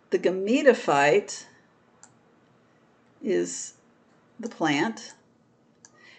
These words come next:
And inside the gametophyte, there's an organ called the gametangium. And inside the organ,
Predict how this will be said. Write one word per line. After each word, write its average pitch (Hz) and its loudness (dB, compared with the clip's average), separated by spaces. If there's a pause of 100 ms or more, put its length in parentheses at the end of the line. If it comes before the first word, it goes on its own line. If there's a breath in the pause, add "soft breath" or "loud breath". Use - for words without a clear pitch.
And 196 -6
inside 220 0
the 202 2
gametophyte, 190 2 (600 soft breath)
there's 180 -4
an 175 -2
organ 180 0
called 165 0
the 170 -2
gametangium. 170 -2 (1400 soft breath)
And 175 -6
inside 185 -2
the 175 0
organ, 202 0